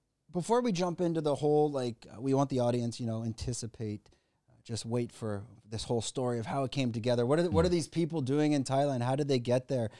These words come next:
Speaker 2: Okay.
Speaker 1: And, you know, where did that travel bug come from? Um, going back to Anwar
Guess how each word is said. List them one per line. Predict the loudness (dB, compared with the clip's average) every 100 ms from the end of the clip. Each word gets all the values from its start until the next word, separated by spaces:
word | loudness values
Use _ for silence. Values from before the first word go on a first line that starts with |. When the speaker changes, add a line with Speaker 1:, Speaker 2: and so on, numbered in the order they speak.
| -6
Speaker 2:
Okay. | 0 0
Speaker 1:
And, | 2
you | 2
know, | 2
where | 4
did | 4
that | 2
travel | 4 4 6 2
bug | 2 0 0
come | 2 2 2
from? | -2 -4 -4 -12 _ _
Um, | -2 0 0 0
going | 2 4
back | 4 2 0
to | 0
Anwar | 2 4 4 4 2